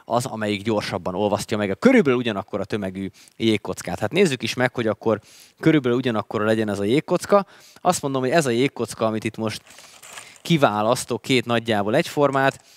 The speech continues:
ez a jégkocka, ez nagyjából hét egész három tized grammos,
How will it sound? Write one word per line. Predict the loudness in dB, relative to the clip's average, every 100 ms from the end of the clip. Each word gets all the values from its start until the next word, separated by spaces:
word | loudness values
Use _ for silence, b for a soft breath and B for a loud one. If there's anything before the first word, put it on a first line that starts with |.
| b
ez | 2 2
a | 4
jégkocka, | 2 0 -4 -8 -2 0
ez | 0
nagyjából | 2 0 2 0 0 -2 -2
hét | 0 0 0
egész | -2 -2 -4
három | -2 2 2 2
tized | -2 0 0
grammos, | 2 0 2 2 0 -2